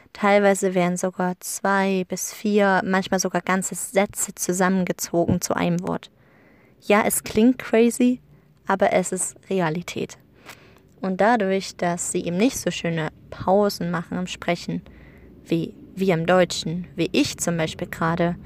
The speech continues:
ist es viel schwerer, die Sprache zu sprechen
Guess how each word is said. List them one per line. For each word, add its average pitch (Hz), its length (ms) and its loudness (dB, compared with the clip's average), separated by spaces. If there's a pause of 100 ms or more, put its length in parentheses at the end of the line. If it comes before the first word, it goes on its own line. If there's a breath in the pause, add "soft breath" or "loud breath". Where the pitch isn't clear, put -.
(560 loud breath)
ist 196 120 0
es 180 140 -2
viel 170 140 -2
schwerer, 165 340 0
die 170 80 0
Sprache 170 480 -2
zu 156 380 0 (120)
sprechen - 580 -6